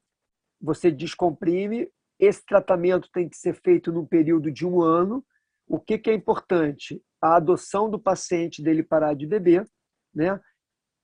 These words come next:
Quando falha o tratamento endoscópico, a indicação, então, é de um tratamento operatório, uma biliodigestiva ou uma duodenopancreatectomia, nesses casos.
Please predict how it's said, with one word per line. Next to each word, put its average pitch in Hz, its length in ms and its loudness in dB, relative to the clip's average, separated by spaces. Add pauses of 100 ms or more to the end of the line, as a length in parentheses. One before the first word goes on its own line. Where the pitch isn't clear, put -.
(320)
Quando 247 380 6
falha 208 420 6
o 180 60 2
tratamento 175 600 0
endoscópico, 175 840 0
a 180 80 2
indicação, 170 600 -6
então, 160 320 -6
é 160 80 -4
de 165 120 -2
um 160 60 -8
tratamento 151 840 -4 (400)
operatório, 156 880 2
uma 139 200 -4
biliodigestiva 143 1000 -2
ou 139 180 -4
uma 135 260 -10
duodenopancreatectomia, 147 1400 -6 (800)
nesses 151 480 -4
casos. 117 560 -10